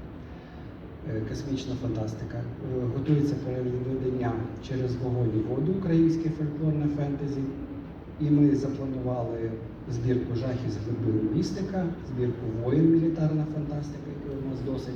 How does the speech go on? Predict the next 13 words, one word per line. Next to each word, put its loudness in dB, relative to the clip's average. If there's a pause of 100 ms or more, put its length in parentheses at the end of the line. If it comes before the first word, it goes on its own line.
багато -4 (120)
авторів -8 (160)
пишуть -6
про -2
війну, -2 (1000)
е, -2 (1200)
Украї-, 2
України 6
проти 2
Росії, 0
як 0
сучасно, -2
так -2